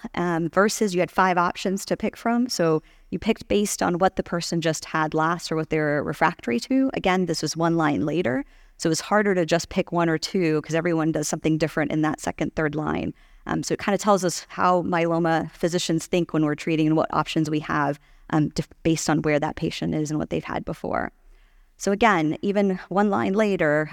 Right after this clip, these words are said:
um, these patients were pretty refractory. Ninety-five percent of them were refractory to dara here. So we know that dara refractoriness usually tells us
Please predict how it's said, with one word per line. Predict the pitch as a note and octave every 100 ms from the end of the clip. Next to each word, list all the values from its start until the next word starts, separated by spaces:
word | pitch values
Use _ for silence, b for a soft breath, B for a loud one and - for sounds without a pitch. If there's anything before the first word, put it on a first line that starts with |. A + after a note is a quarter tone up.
| -
um, | E3 D#3
these | D#3+ D3+
patients | G3 F#3 F3 - -
were | E3 D#3+
pretty | - B3+ A3+
refractory. | F#3 F3 - E3+
Ninety-five | E3+ G3 G#3+ A3 - F3+ F3+
percent | - - E3+
of |
them | D#3+
were | D3
refractory | D3 D#3+ - -
to | D3+
dara | D3 A2+ - -
here. | D3+ - - E3 -
So | -
we | E3+
know | F#3 G3+ G3 F3+
that | -
dara | F#3 E3+ D#3
refractoriness | - D3+ - D#3+ D#3 D#3
usually | E3 E3 D#3+
tells | D3+ D3+ D3
us | D3 -